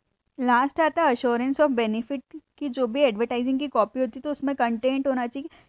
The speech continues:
कि क्या-क्या बेनिफिट्स किसी भी प्रोडक्ट के उसके अंदर होंगे, तो उसको वो प्रॉमिस करना चाहिए कि प्रोडक्ट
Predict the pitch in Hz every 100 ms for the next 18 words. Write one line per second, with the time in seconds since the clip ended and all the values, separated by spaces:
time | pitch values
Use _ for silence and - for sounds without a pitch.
0 | - 277 262 262 240 240 285 285 240 226
1 | 233 277 277 - - 247 254 269 285 254
2 | 226 240 233 277 277 - 233 - 269 233
3 | 214 226 233 226 220 254 294 262 285 277
4 | 294 247 226 220 262 - 247 233 226 247
5 | 247 254 - 277 - _ _ _ _ -
6 | 247 240 226 269